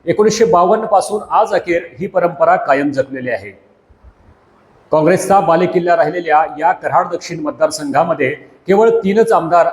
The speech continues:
आजपर्यंत होऊन गेलेले आहेत. विरोधकांना एकदाही या ठिकाणी संधी मिळू शकलेली नाही. परंतु गेल्या दहा वर्षामध्ये भाजपने फार मोठी ताकद या ठिकाणी लावून डॉक्टर अतुल भोसले यांच्या माध्यमातून काँग्रेस समोर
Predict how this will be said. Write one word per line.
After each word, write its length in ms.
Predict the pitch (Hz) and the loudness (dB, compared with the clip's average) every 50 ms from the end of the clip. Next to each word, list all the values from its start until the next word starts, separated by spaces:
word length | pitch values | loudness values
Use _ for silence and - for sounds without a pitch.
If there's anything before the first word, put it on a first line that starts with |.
| - | 0
आजपर्यंत 420 | 160 160 156 - - 156 160 170 147 | -2 -2 -2 -2 -6 -6 -6 -6 -8
होऊन 280 | 117 131 151 147 147 147 | -4 -4 -2 -2 -2 -4
गेलेले 300 | 135 131 123 123 123 123 | -4 -4 -4 -2 0 0
आहेत. 220 | 107 107 117 110 - - _ _ _ _ _ _ _ _ _ _ _ _ - | 0 0 -2 -6 -6 -14 _ _ _ _ _ _ _ _ _ _ _ _ 0
विरोधकांना 840 | 151 165 202 185 202 185 190 190 190 196 196 196 214 220 - - 165 | 2 2 4 4 2 2 2 0 0 2 2 2 2 2 0 0 -2
एकदाही 520 | 175 160 156 151 208 226 233 233 214 196 180 | -2 -2 0 2 2 2 2 0 0 0 0
या 80 | 175 | -2
ठिकाणी 600 | 170 165 135 175 185 185 156 147 160 156 - - _ | -2 -2 -6 -6 -6 -2 -2 -2 -2 -4 -6 -14 _
संधी 340 | - - 165 160 151 165 208 | -8 -4 -4 -2 0 0 2
मिळू 180 | 196 160 151 143 | 4 4 2 2
शकलेली 380 | - 147 120 131 135 127 127 | 0 -2 -6 -6 -4 -2 0
नाही. 180 | 127 123 107 107 101 - - _ _ _ _ _ _ _ - | 0 -2 -2 -4 -10 -18 -20 _ _ _ _ _ _ _ -2
परंतु 340 | 156 185 196 156 220 226 226 | 0 0 2 4 4 2 4
गेल्या 240 | 156 165 165 175 | 2 2 2 2
दहा 220 | 160 143 131 175 196 | 2 2 2 2 2
वर्षामध्ये 580 | 190 165 151 - 165 160 131 - - 156 123 113 - - _ _ _ _ | 0 0 -2 0 -2 0 0 0 -2 -2 -6 -6 -10 -18 _ _ _ _
भाजपने 480 | 120 127 143 156 185 202 196 202 214 226 | -4 -2 -2 0 0 -2 0 2 0 0
फार 260 | 226 - 175 208 226 | 2 2 0 0 0
मोठी 260 | 220 208 196 208 214 | 2 0 -2 -2 -4
ताकद 380 | - - 180 160 - 196 180 - 147 151 | -2 0 0 0 0 0 -2 -2 -4 -2
या 140 | 170 175 185 | -2 0 -2
ठिकाणी 380 | - - - 165 170 170 156 | -2 -2 -6 -6 -4 -2 0
लावून 240 | 165 180 170 143 139 - - - - - _ _ _ _ _ _ _ _ _ _ _ _ _ - | 0 2 2 0 -2 -6 -12 -20 -20 -20 _ _ _ _ _ _ _ _ _ _ _ _ _ -4
डॉक्टर 220 | 170 170 - 220 | -4 0 2 0
अतुल 280 | 190 175 - 208 226 214 | 0 2 2 2 2 2
भोसले 680 | 170 139 160 156 156 165 214 208 160 156 156 156 - 143 | 2 2 2 0 2 2 2 2 2 2 -2 -6 -6 -2
यांच्या 320 | 156 165 165 165 208 214 208 | -2 -2 -2 0 -2 0 0
माध्यमातून 680 | 196 175 - 175 180 180 180 175 180 185 170 143 - - - - - _ _ _ _ _ _ _ _ _ _ _ | 0 0 0 -2 -2 -2 -2 -2 -2 -4 -4 -6 -6 -8 -10 -20 -20 _ _ _ _ _ _ _ _ _ _ _
काँग्रेस 380 | 185 196 196 202 240 226 226 - | 0 2 2 4 2 2 2 0
समोर 240 | 190 185 190 208 | 0 2 2 2